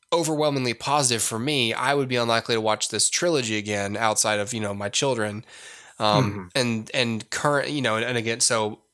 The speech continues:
Speaker 1: uh, right now, the only film, obviously there's only two to pick from.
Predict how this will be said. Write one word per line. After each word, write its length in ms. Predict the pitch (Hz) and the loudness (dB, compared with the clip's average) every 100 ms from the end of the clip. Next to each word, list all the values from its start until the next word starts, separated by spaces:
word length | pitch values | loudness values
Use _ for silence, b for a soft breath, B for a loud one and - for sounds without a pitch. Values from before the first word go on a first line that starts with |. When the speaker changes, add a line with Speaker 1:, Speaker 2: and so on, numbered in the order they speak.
| - | -16
Speaker 1:
uh, 360 | - - - - | -12 -10 -10 -6
right 280 | 165 175 151 | -2 0 0
now, 540 | 147 139 120 110 107 | 2 4 4 4 -2
the 140 | 123 127 | -2 0
only 300 | 131 127 120 | 2 0 0
film, 680 | - 127 117 113 107 107 _ - - | 0 2 2 2 0 -6 _ -16 -10
obviously 380 | - 120 110 - | -6 -4 -2 -2
there's 120 | 110 | -2
only 140 | 107 101 | -6 -4
two 180 | - 117 | -4 -4
to 80 | |
pick 200 | 110 117 | -2 -4
from. 300 | - 107 107 | -2 -2 -2